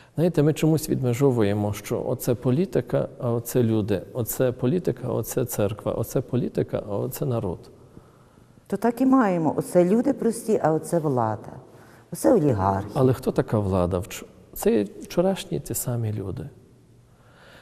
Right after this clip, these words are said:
Speaker 1: Е, коли людина отримує важелі влади, тоді важливо пам'ятати про три спокуси, які мав Христос.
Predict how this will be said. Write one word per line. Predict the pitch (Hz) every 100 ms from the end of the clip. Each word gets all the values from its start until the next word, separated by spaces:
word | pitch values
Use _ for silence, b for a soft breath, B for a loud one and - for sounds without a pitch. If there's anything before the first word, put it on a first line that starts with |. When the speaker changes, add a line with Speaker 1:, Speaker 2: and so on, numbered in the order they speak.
| b
Speaker 1:
Е, | 123
коли | - 190 180
людина | 147 156 151 135
отримує | 120 151 139 131 120
важелі | 123 123 117 110
влади, | 120 139 135 101 98 - - - - - - _ - -
тоді | 127 160
важливо | 139 135 170 160
пам'ятати | 147 131 127 151 131
про | 113 120
три | 113 180 175
спокуси, | - 117 - 170 - 113
які | 110 123
мав | 117 110 110
Христос. | - 117 - 107 - -